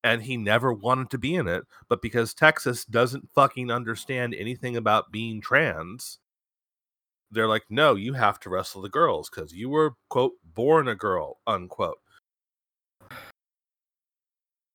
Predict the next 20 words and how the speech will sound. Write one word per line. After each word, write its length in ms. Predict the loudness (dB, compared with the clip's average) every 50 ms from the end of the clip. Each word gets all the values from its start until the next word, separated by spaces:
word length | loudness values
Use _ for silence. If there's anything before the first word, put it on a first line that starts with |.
| _ _ _ _ 0
That's 360 | 6 6 6 6 6 2 -2
what 200 | 2 2 2 4
this 220 | 2 -4 -2 -2 -6
is 100 | -6 -6
going 300 | -4 -4 -2 -2 -4 -6
to 100 | -10 -8
lead 280 | -6 -6 -6 -8 -10
to. 280 | -8 -6 -6 -6 -8 -12 -12
This 220 | -12 -12 -10 -10
is 120 | -12 -10
going 280 | -4 -2 -2 -2 -2 -4
to 120 | -8 -10
lead 380 | -8 -8 -6 -6 -6 -8 -10 -12
to, 200 | -8 -6 -6 -6 _ -12
y-, 260 | -12 -10 -10 -12 -12 _
y-, 160 | -14 -16 -14 -14
y-, 140 | -16 -16 -16 _ _
it's 240 | -8 -6 -6 -6 -2
not, 260 | 4 4 4 4 4 _ _ _ _ _ _ _ _ _ _ _
um, 160 | -4 -4 -4